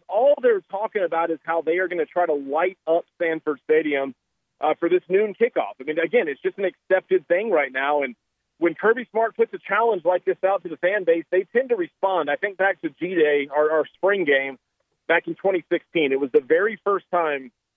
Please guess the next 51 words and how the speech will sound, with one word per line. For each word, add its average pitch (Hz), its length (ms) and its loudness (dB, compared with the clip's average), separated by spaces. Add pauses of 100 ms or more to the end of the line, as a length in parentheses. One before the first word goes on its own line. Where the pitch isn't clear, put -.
(280)
uh, 147 80 0
that 151 160 -2
Kirby 165 320 0
Smart 165 220 -2
was 143 80 -10
gonna 151 180 -2
coach, 165 280 2 (100)
you 160 80 -2
know, 156 100 2
the 147 60 -10
Georgia 165 260 -2
Bulldogs 147 500 0
for 151 80 -8
the 131 80 -12 (100)
spring 190 220 -4
game. 147 240 -4
And 139 120 -6
he 233 120 -10 (100)
said 175 360 2 (540)
about 160 240 0
a - 20 -6
month 165 220 0 (100)
prior, 160 300 2
he 143 160 -10
said, 143 80 -4
"I 160 80 2
want 180 240 -2
ninety-three 190 640 -4
thousand 170 460 0
fans 165 320 2
in 156 120 0
that 147 200 0 (120)
seat," 151 220 -4
and 139 120 -6
the, 139 160 0
and 143 140 -4
the 131 180 -2 (360)
fan 156 220 0
base 190 260 2
picked - 220 -4
up 208 160 2
on 151 160 0
that. 113 200 -6
And 139 140 -2
over 214 280 4
a 156 80 0
hundred 240 440 -6
thousand 190 440 -4
people 165 340 -4 (100)
showed 151 220 4
up, 143 220 2